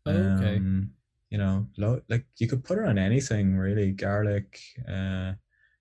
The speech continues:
Speaker 2: even spray it on your lawns really in, in the spring if, if you want to get them real
Speaker 1: Big
Speaker 2: green, you know,
Speaker 1: massive
Speaker 2: so,
Speaker 1: green lawn, yeah.
Speaker 2: um, yeah. <clears throat> Um,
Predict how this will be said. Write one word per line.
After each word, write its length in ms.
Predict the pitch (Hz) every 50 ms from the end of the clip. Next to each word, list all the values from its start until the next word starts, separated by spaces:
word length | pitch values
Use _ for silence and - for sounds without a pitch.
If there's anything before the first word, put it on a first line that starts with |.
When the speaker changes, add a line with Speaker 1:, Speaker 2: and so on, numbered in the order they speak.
| _ -
Speaker 2:
even 220 | 110 117 123 117 98
spray 300 | - - - 104 104 104
it 60 | 101
on 80 | 101 95
your 120 | 92 92
lawns 460 | 90 92 92 92 98 104 104 104 104
really 280 | 107 104 101 98 101 95
in, 260 | 95 95 95 95 95 - - _ -
in 180 | 95 98 95 101
the 120 | 98 95 95
spring 520 | - - - - 98 92 98 98 101 104
if, 300 | 101 98 - - - - _
if 160 | - 101 - -
you 80 | 104
want 280 | 98 98 98 98 98 98
to 320 | - 98 98 95 95 101 110 - _ _ _ _ _ _ -
get 140 | - 104 -
them 140 | - 101 98
real 160 | 98 98 98
Speaker 1:
Big 80 | 101 -
Speaker 2:
green, 320 | - 104 104 104 107 104
you 100 | 104 104
know, 120 | 107 107
Speaker 1:
massive 260 | 107 107 107 - - 107
Speaker 2:
so, 60 | 104 101
Speaker 1:
green 260 | 107 107 104 104 104
lawn, 360 | 104 104 107 107 104 101 104
yeah. 420 | 104 104 101 98 98 98 98 98
Speaker 2:
um, 320 | 98 98 98 98 98 98 - _ _ _ _ _ _ _ _ _ _ _ _ _ _ _ _ _ _ _ _ _ _ _ _ _ _ _ _ - -
yeah. 300 | 123 117 117 120 117 113 - - _ _ - - - - - - _ _ - - - - -
<clears throat> 300 | 160 190 185 135 120 107 101 - - - - -
Um, 460 | - 107 110 110 110 110 107 110 107